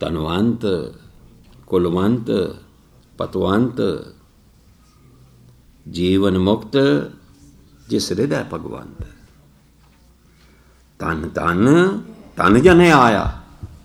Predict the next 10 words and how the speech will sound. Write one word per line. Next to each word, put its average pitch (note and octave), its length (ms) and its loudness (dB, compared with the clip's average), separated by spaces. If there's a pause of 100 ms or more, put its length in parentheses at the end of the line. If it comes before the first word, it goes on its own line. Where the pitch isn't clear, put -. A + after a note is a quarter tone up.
(880)
ਜਿਸ G2+ 240 -2
ਪ੍ਰਸਾਦ G#2+ 760 2
ਸਭ F#2 300 -4
ਜਗਤ F2+ 340 -4
ਤਰਾਇਆ। F2+ 560 -6 (1700)
ਜਨ D3+ 380 6
ਆਵਨ G3 440 6
ਕਾ F3 540 4 (300)
ਇਹ B2+ 300 4
ਸੁਆਓ D3+ 840 4